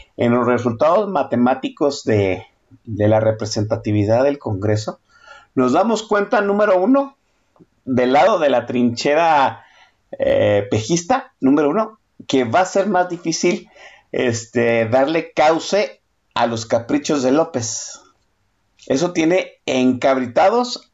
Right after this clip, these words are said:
a, a la fauna pavloviana que le aplaude al presidente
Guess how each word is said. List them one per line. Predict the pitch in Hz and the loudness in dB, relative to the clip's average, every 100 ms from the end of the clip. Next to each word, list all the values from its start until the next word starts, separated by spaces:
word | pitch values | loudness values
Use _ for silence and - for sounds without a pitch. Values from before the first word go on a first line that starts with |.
| - | -4
a, | 117 110 113 113 113 117 113 113 - - - - | -2 0 2 2 2 2 0 -4 -16 -20 -18 -6
a | 107 | 0
la | 117 117 | 2 0
fauna | 127 156 180 185 185 - | 2 2 2 2 2 2
pavloviana | - 135 135 127 151 156 170 170 | 0 0 0 0 0 0 0 -2
que | 143 120 | -2 2
le | 117 | 2
aplaude | 110 117 135 151 | 2 2 0 0
al | 151 | -4
presidente | - 117 120 156 185 - - | -4 -4 -2 0 -2 -4 -18